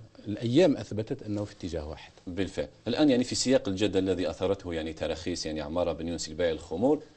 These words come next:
Speaker 2: يعني نشوفوا أنه هذا الوزير السابق يعني يتهمكم أنتم في الفترة تاعكم يعني بمنح ألف رخصة يعني فيما يخص هذا الشيء. ما هو ردكم؟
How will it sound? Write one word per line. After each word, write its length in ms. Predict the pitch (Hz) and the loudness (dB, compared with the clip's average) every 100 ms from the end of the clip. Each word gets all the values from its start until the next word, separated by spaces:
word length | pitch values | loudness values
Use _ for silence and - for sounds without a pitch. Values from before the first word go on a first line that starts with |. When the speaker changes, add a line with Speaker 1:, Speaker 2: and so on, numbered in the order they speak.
| _ | _
Speaker 2:
يعني 220 | 113 135 | 2 4
نشوفوا 460 | 139 - 143 120 107 | 4 2 0 0 -2
أنه 160 | 101 | -2
هذا 320 | 90 104 92 - | -2 0 0 0
الوزير 560 | 71 80 82 82 85 | -2 -4 -4 -4 -2
السابق 420 | 98 - 98 120 90 | -2 -2 -2 0 0
يعني 340 | 92 110 - | 0 0 -2
يتهمكم 580 | - 98 113 110 98 95 | -2 0 0 0 -2 -2
أنتم 360 | 117 110 95 110 - - | -2 0 2 0 -2 -16
في 60 | - | -8
الفترة 340 | 92 123 90 | 0 2 2
تاعكم 400 | 87 92 - 101 | 0 -2 -2 -2
يعني 220 | 87 85 90 | 0 2 2
بمنح 460 | 80 87 107 - - - - | 2 2 2 0 -10 -20 2
ألف 280 | 139 107 - | 4 4 0
رخصة 380 | - - - 71 - - _ _ - | 0 -2 -6 -8 -14 -20 _ _ -12
يعني 360 | 78 90 101 104 - - | -2 2 2 0 -14 -10
فيما 220 | 82 82 | -4 -2
يخص 280 | 80 104 80 | -2 -4 -4
هذا 80 | |
الشيء. 260 | 71 - 71 - | -4 -6 -10 -6
ما 120 | 101 101 | 2 2
هو 340 | 85 85 90 - - - - | 2 0 0 -4 -20 -12 -4
ردكم؟ 340 | 80 - - | -4 -4 -10